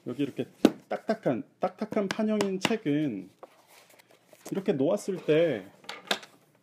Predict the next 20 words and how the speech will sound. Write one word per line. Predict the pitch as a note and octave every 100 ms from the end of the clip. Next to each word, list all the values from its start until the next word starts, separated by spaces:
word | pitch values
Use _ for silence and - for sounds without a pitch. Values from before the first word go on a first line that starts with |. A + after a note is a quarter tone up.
| _ _ -
전혀 | - A#2+ D3 A#3
문제 | B3 F3 E3+ F#3
없이 | - - C#3 C3+ C3+ F#2+ F2+ _ _ _ _ -
그냥, | D#3+ D3+ C#3+ - _
어, | B2+ B2 A#2
나무로 | G#2 E3 G#3 F#3+
쓰는 | - G3+ F#3+ F3+
독서대와 | - E3+ D3 A#2 A2 D#3+ _ _ _ - - - - - - - - - - - - - - - - - _ _ _ _ - -
다를 | - C#3+ D#3+
바 | E3
없이 | A#2 - A2+ A#2 C#3+
제가 | B2+ A2+
생각하기에 | C#3+ C3+ D3+ C#3+ A#2+ G2+ C#3 _ _
쓸 | - B3+
수 | B3 G3
있습니다. | A#2+ B2+ G#2+ F#2 E2+ _ _ _ _ - - - - -
위를 | B2 A#2 A2+
좀 | - D3
보여드리면 | A2+ G#2+ G#2 B2+ D3 A#2+
이렇게 | B2 - G#2+